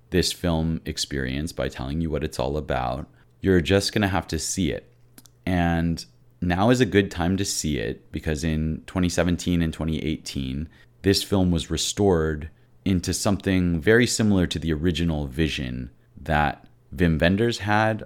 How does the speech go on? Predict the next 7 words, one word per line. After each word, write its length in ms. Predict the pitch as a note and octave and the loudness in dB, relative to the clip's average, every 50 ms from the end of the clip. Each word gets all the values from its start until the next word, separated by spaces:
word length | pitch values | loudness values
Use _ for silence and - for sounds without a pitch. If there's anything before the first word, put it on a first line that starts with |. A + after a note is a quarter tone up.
| - _ | -10 _
alongside 800 | - F2 E2 D#2+ D#2+ E2+ E2 - - E2 D2+ D2+ D2+ D#2 D2 D2 | -4 -2 0 0 2 0 0 -2 -2 -2 -2 0 0 -2 -4 -6
his 540 | - - - D2+ D2 D2 D2+ C#2+ - - - - | -10 -8 -6 -4 -4 -4 -4 -6 -8 -10 -12 -12
cinematographer, 1080 | - - - E2+ E2 D#2 D#2 - - D2+ E2 E2+ D2+ D2 C#2+ - B1+ B1+ C#2 C#2 C#2+ - - - - _ _ _ _ | -10 -4 0 0 2 2 0 -2 -2 -2 -2 -2 -2 -4 -6 -6 -6 -6 -6 -6 -8 -10 -16 -20 -20 _ _ _ _
Henri 420 | - E2 E2+ E2+ E2+ E2+ E2 D#2+ D#2+ - | 0 2 4 4 6 6 4 4 2 2
Alekan, 760 | E2 F2 F#2 F2+ E2+ - - D2+ C#2 C2 A#1+ B1+ C2+ D2+ D2+ - _ _ - _ | 2 4 4 4 2 0 -4 -6 -6 -6 -6 -8 -10 -10 -12 -16 _ _ -20 _
who 680 | - - F#2+ F#2+ F#2 F2+ F2+ F2 F2+ F2+ F2 E2+ - - | -8 -2 0 2 2 4 4 4 2 2 2 0 -2 -6
was 540 | - E2 E2+ E2 E2 E2 E2 D#2 D2 - | -4 -2 0 2 2 2 0 -2 -4 -8